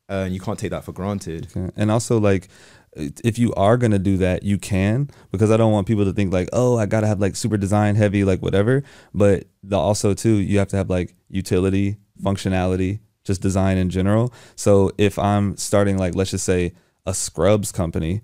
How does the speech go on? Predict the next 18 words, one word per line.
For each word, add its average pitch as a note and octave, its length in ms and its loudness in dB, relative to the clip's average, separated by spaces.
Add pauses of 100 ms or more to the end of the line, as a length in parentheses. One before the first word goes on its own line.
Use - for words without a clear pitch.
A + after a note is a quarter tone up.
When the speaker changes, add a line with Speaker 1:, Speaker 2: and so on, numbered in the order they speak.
(120)
Speaker 2:
I'm G#2+ 100 -2
not A2+ 120 2
gonna G2 120 -2
be F#2 60 0
able F#2 120 0
to, F2+ 60 -2
like, F2 160 -2
be F2+ 120 -2
super G2 420 -2
design F2 540 -4
focused, - 580 -8 (220)
but F#2+ 340 2 (180)
I G2+ 120 -2
can G#2+ 420 0
have F#2+ 300 -2
some F#2 180 -4
certain F2+ 340 -2
utility F2+ 800 -2